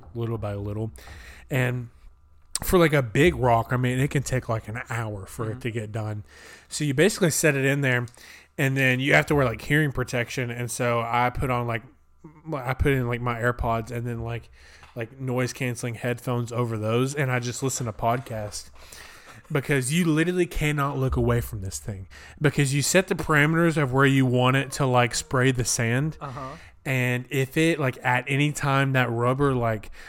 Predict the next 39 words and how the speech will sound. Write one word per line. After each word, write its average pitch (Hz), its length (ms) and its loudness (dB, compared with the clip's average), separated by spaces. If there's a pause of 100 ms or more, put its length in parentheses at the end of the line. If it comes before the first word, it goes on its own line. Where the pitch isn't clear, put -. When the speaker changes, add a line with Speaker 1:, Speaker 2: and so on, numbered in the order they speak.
(140)
Speaker 1:
comes 135 380 4
off 120 240 2
of 143 100 0
it, 147 120 4
like, 131 220 -2
you 139 80 -2
can 113 220 -4
ruin 135 320 6
the 131 60 2
whole 131 220 2
stone 120 600 0 (400)
at 123 180 4
any 131 240 4
point. 127 380 4
Like, 123 300 2 (340)
like, 135 160 -2
it, 127 120 -2
like, 123 280 -4
somehow 139 460 2
flips - 540 0
up 131 260 0
and, 127 80 -2
like, 127 160 -2
sand 131 400 2
gets 127 160 -2
underneath 127 400 0
it, 156 60 -2
you 143 120 0
can 120 160 0
ruin 131 280 6
the 127 80 2
whole 123 200 4
stone. 123 460 -2 (400)
If 143 160 -2
at 139 100 -2
any 139 220 0
point 131 400 -2
it 131 100 -2
starts, 127 460 0